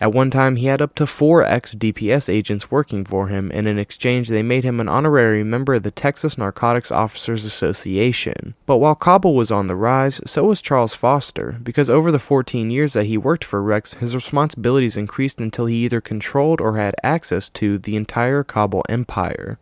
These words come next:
including the ranches, airplanes, stores, and the Long Branch Saloon, a Denton night spot that Rex had established to provide for Foster's retirement. Yet as great as his authority was, he was never stringed together more than a few months at a time before he would disappear, usually when Rex was trying to coax him to go into a mental hospital.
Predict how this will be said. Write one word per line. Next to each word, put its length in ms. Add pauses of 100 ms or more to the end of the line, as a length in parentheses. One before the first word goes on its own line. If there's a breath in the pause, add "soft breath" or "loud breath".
including 460
the 80
ranches, 480
airplanes, 520
stores, 460
and 180
the 60
Long 280
Branch 300
Saloon, 600
a 80
Denton 340
night 240
spot 280
that 100
Rex 260
had 140
established 520
to 80
provide 400
for 140
Foster's 480
retirement. 800 (160)
Yet 160
as 100
great 220
as 120
his 140
authority 400
was, 340
he 120
was 140
never 300
stringed 300
together 320
more 280
than 240
a 40
few 260
months 300
at 80
a 60
time 300
before 280
he 80
would 160
disappear, 640
usually 500
when 220
Rex 300
was 120
trying 240
to 60
coax 340
him 140
to 80
go 200
into 240
a 40
mental 360
hospital. 600